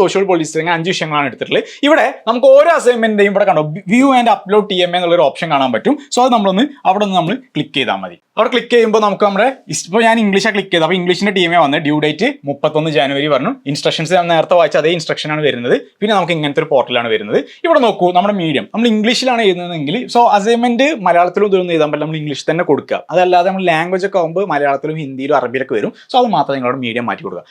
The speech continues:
ഇപ്പോൾ നമ്മൾ ഇംഗ്ലീഷിന്റെ ഇംഗ്ലീഷ് തന്നെ കൊടുക്കണോണ്ട് നമ്മൾ ഇംഗ്ലീഷ് തന്നെ കൊടുക്കുക. ഇനി ഇത് നമുക്ക് ഏതാ മീഡിയം എന്നുള്ളതാണ്. നമ്മൾ ഇനി അപ്ലോഡ് ചെയ്യുന്നത് മീഡിയം തന്നെ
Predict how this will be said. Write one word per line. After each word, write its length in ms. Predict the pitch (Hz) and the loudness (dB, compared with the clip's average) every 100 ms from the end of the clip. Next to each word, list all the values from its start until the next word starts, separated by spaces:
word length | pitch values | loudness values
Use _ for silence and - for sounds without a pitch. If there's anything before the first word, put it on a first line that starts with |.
| _ | _
ഇപ്പോൾ 120 | - | -2
നമ്മൾ 120 | 262 254 | 2 2
ഇംഗ്ലീഷിന്റെ 380 | 220 220 226 240 | 2 2 2 2
ഇംഗ്ലീഷ് 220 | 202 185 202 | 0 0 -2
തന്നെ 120 | 208 | 0
കൊടുക്കണോണ്ട് 320 | 180 160 160 | 0 0 -2
നമ്മൾ 140 | 165 151 | -2 -2
ഇംഗ്ലീഷ് 220 | 139 131 143 | -4 -4 -6
തന്നെ 160 | 135 104 | -6 -8
കൊടുക്കുക. 220 | 98 220 269 - 226 | -2 -2 -2 -6 -4
ഇനി 120 | 175 - - | -4 -6 -4
ഇത് 60 | 175 359 - 160 | -2 -2 -4 -4
നമുക്ക് 240 | 156 151 - 160 | -4 0 2 2
ഏതാ 120 | 165 151 | 2 0
മീഡിയം 180 | 139 143 | -2 -2
എന്നുള്ളതാണ്. 260 | 113 101 160 | -2 -2 0
നമ്മൾ 120 | 208 285 - - | 0 0 -2 2
ഇനി 100 | 240 277 | 2 2
അപ്ലോഡ് 260 | - 196 226 226 | -2 -2 0 0
ചെയ്യുന്നത് 340 | 190 196 214 208 | -2 -2 -2 -2
മീഡിയം 240 | 170 170 156 | 0 0 0
തന്നെ 180 | 143 | -2